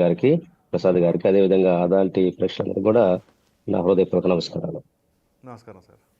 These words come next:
Speaker 1: చరిత్రలో నాణ్యమైన విద్యను అందిస్తాము,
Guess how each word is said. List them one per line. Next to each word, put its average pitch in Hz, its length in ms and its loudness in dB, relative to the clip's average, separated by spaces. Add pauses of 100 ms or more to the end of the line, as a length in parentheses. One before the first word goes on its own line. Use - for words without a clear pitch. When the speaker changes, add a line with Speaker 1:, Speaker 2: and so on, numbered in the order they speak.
Speaker 1:
చరిత్రలో 156 560 4 (1500)
నాణ్యమైన 165 560 6 (100)
విద్యను 127 240 4
అందిస్తాము, 123 440 4